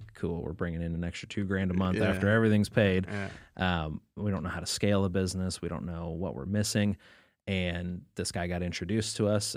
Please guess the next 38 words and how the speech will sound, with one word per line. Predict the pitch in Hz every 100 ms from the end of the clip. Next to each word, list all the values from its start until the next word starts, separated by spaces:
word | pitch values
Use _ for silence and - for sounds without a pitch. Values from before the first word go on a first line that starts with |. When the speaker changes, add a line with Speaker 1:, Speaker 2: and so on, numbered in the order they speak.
| -
Speaker 1:
and | 90
it | -
was | 78
seventy-five | - 85 92 85 73 82
hundred | 82 87
bucks | 55 -
a | -
month | - - - - _
to | -
be | -
in | 85
his | -
mastermind, | - - - - - _
which | -
is | 87
extremely | 85 - - 117 92 80
expensive. | - - 95 -
If | 101
Speaker 2:
Yeah. | 95 87 92
Speaker 1:
you, | 92 87 95
you | 87
know, | 85
most | 101 107 107
masterminds | 90 - 87 87 87
are | 87 85 _ _
five | - 98
hundred | 87 87 87
to |
a | 85
thousand, | 87 85 85 85 85
fifteen | - - 90
hundred | 85 82
Speaker 2:
Yeah. | 85
Speaker 1:
bucks | 85 -
maybe. | 87 80
Speaker 2:
Yeah. | 90 80 - - - - -
Speaker 1:
And, | 95 87 85
uh, | 87 82 78